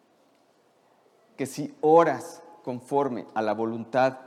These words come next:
de Dios y pides conforme a su voluntad, Él te va a oír. Y en su voluntad,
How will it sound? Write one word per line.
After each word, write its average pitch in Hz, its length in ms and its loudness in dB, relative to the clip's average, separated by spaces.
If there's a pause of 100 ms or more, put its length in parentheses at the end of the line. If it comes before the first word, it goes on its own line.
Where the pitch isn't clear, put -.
(280)
de 117 160 -4
Dios 120 380 -4
y 135 120 -4
pides 208 540 -4
conforme 127 480 -8
a - 20 -12
su 170 160 -10
voluntad, 170 560 -8 (260)
Él 151 180 -4
te 175 100 -6
va 139 120 -2
a 131 40 0
oír. 117 220 -6 (1400)
Y 131 100 -4
en 143 80 -4
su 185 160 -4
voluntad, 175 640 0